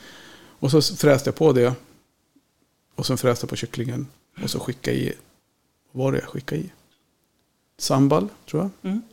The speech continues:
Speaker 1: Och sen i med kokosmjölk. Och det blev jättegott.
Speaker 2: Mm.
Speaker 1: Och under tiden då så, eller hela dagen så hade ju de här andra låren stått och puttrat. Så det blev det ju, när vi hade käkat middag så tog jag och rensade låren från allt kött. Så kokade en currysås. Och så gjorde vi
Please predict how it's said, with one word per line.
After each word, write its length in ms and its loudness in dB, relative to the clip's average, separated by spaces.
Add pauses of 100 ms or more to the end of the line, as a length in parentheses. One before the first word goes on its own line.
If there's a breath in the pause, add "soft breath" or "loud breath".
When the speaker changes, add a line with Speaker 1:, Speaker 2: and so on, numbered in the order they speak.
Speaker 1:
Och 100 -10
sen 260 2
i 180 4
med 240 -2
kokosmjölk. 600 -8 (920 soft breath)
Och 100 0
det 60 6
blev 140 8
jättegott. 500 0
Speaker 2:
Mm. 200 2 (180)
Speaker 1:
Och 120 4
under 140 8
tiden 340 6
då 140 2
så, 260 0 (220)
eller 140 0
hela 160 6
dagen 180 4
så 100 2
hade 120 2
ju 60 6
de 60 2
här 80 2
andra 240 2 (220)
låren 380 6
stått 220 -4
och 80 -6
puttrat. 500 -4 (840 loud breath)
Så 140 4
det 100 6
blev 220 8
det 60 8
ju, 180 6
när 140 6
vi 60 6
hade 180 2
käkat 340 2
middag 300 4
så 140 0
tog 220 2
jag 100 6
och 80 2
rensade 420 0
låren 520 4 (200)
från 200 0
allt 140 -2
kött. 280 0
Så 200 -10
kokade 340 -4
en 200 -8
currysås. 800 0
Och 100 -8
så 100 -4
gjorde 200 2
vi 240 0